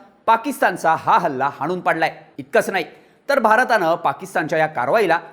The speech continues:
चोख प्रत्युत्तर सुद्धा दिलंय. पाकिस्तानची एअर डिफेन्स रडार सिस्टम मोडून काढत भारतानं थेट पाकिस्तानातल्या प्रमुख शहरांमध्ये हवाई हल्ले केल्याची माहितीही देण्यात येते.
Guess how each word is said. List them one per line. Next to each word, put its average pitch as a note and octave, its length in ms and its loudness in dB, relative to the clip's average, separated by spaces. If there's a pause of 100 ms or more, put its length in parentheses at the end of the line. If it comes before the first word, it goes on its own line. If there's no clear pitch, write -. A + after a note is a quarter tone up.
(260)
चोख B3+ 140 6
प्रत्युत्तर A3 580 -6
सुद्धा F3 280 -2
दिलंय. E3+ 260 0 (440)
पाकिस्तानची D#3+ 640 -4 (100)
एअर D#3 160 2
डिफेन्स E3 440 -4
रडार E3 200 2
सिस्टम G3+ 380 -4 (320)
मोडून A#3+ 320 2
काढत G#3+ 340 0 (260)
भारतानं A3+ 680 2
थेट F3+ 180 -6
पाकिस्तानातल्या E3 720 -2
प्रमुख C#3+ 340 -4
शहरांमध्ये G#3 640 -2 (400)
हवाई B3+ 260 4
हल्ले A3+ 240 2
केल्याची E3+ 420 -4
माहितीही D3 440 -6
देण्यात D#3 280 0
येते. D#3+ 360 -6